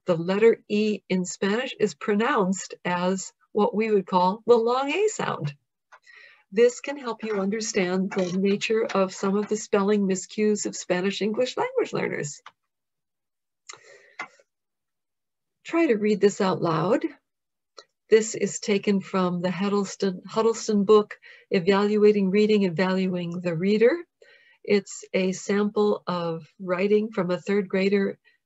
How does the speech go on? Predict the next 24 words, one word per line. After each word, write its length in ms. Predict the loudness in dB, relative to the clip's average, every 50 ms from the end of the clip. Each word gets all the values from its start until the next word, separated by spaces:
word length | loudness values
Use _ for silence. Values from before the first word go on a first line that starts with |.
| _ _ _ _ -12
a 80 | -12
Spanish-speaking 840 | -12 -8 -4 -2 0 2 2 2 0 -2 -2 -4 -2 -2 -2 -2 -2 0
third 260 | 2 2 2 2 2
grader 360 | 2 4 4 6 6 6 4
in 220 | 4 2 0 -2
a 80 | -4 -4
transitional 840 | -6 -4 -4 -2 -2 0 -2 -2 0 0 2 2 2 2 2 0 -4 _ _ _ _ _ _ _ _ _ _ _ _ _ -10
T 160 | -4 -2 -2
B 100 | 0 0
E 220 | -2 -2 -2 -4
program. 580 | -4 -2 -2 0 0 2 2 0 -2 -2 -4 -8 -12 _ _ _ _ _ _ _ _ _ _ _ _ _ _
So 380 | -8 -4 -2 0 2 0 0 -2
I'm 300 | -2 -2 -2 0 0 2
gonna 240 | 2 2 2 0 -2
read 220 | -4 -4 -4 -2
it 220 | -4 -4 -4 -8 -14 _ _ -4
out 240 | -2 -2 -2 -4 -6 -8
loud. 720 | -6 -4 -2 0 0 2 4 4 4 4 4 2 0 -4 -10 -14 -16 -18 -18 -18 _ _ -10
You're 180 | -6 -4 -4
probably 320 | -4 -4 -4 -2 0 0 2
reading 300 | 2 2 2 2 2 0
it 140 | -2 -4 -4
to 100 | -4 -4
yourself. 500 | -2 -2 -2 0 0 0 0 -2 -4